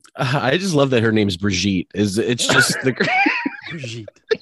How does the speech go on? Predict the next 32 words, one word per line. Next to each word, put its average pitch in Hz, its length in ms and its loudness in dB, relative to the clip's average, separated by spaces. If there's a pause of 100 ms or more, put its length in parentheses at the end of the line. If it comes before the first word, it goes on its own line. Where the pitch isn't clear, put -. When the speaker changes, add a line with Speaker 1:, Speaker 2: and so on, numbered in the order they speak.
(1700)
Speaker 1:
Um, 151 320 2
I 135 140 4
think 165 320 0
it's - 200 0
that 120 360 2
crazy 127 380 2
lady. 98 240 4
She - 140 -2
was 107 120 2
on 107 140 4
that. 101 220 2
Uh... 90 720 0
oh 85 180 -4
crap! 85 300 -2
Do 92 100 0
I 104 40 4
need 139 160 4
her 127 80 4
last 113 280 2
name 143 220 2
or 95 100 -4
can 104 140 -6
I 95 60 -4
give 90 180 -8
the 82 80 -12
first - 380 -12
name? 60 240 -12 (800)
Um, 92 760 -2
crap, 95 360 -4
her 98 120 -4
last 98 300 -4
name. 92 220 -4